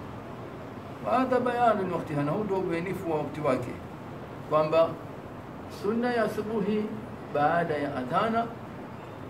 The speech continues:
na iqama, pale ndio inaposaliwa, na kwamba hata kama hapajaadhiniwa, wakati ukisha kuingia, mtu anaweza kuiswali sunnatu subhi.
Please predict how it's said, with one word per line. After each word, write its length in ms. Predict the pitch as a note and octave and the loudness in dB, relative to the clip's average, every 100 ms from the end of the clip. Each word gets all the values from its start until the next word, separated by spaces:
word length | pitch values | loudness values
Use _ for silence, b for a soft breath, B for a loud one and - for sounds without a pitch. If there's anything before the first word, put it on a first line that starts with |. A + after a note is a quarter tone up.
| - - C#3 | -10 -8 -4
na 120 | C#3+ | -4
iqama, 440 | C3+ D#3+ D#3 B2+ | 2 4 6 4
pale 260 | - E3+ D#3 | 4 4 4
ndio 120 | C#3 | 2
inaposaliwa, 600 | C3+ B2+ A#2+ C3+ B2 A#2 - - - - - - - - - - - - - - | 2 2 -2 -2 0 0 -4 -8 -10 -10 -12 -10 -10 -12 -12 -10 -10 -10 -10 -6
na 120 | C#3+ D3 | -2 0
kwamba 320 | F3 F#3 F#3+ | 0 0 2
hata 220 | B3 C4 | 4 6
kama 180 | C4 B3 | 8 8
hapajaadhiniwa, 640 | A#3 A3 G#3+ G#3+ A3 E3 D#3+ - - - - - - - - - - - - - | 8 8 8 8 6 6 2 -2 -8 -10 -10 -10 -10 -12 -10 -10 -10 -10 -8 -2
wakati 320 | E3+ G#3+ A3+ | 2 6 6
ukisha 200 | A#3 A3+ | 6 2
kuingia, 360 | G3+ G3 G3 A#3+ | 2 0 0 2
mtu 60 | A#3+ | 4
anaweza 160 | A#3+ A3+ | 4 4
kuiswali 380 | A3 G#3 G#3+ F#3 | 2 2 2 2
sunnatu 360 | - F3 D3 D3+ - | -2 -4 -4 -6 -6
subhi. 180 | C3 | -4